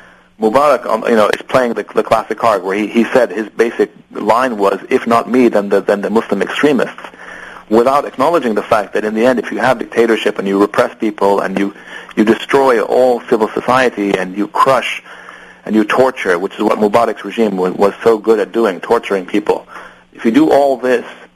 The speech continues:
uh, then of course you promote extremism. You don't actually combat it, except in the very short term. And so it was, uh, this was Mubarak's,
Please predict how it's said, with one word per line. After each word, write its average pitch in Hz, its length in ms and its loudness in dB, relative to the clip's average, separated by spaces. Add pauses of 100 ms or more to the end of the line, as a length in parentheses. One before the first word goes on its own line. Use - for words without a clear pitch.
(120)
uh, 107 360 2
then 123 200 2
of 117 140 -4
course 131 260 -2
you 113 80 -4
promote 139 380 -2
extremism. 92 600 -2
You 95 80 -4
don't 123 200 2
actually 101 380 -2
combat 101 440 -2
it, 95 140 -10
except - 360 -4
in 107 80 -4
the 98 60 -4
very 107 200 2
short - 280 -4
term. 113 260 -2 (600)
And 107 240 0
so 110 360 2 (1120)
it 113 100 4
was, 110 320 2
uh, 104 140 2
this 123 200 0
was 113 140 2
Mubarak's, 104 560 0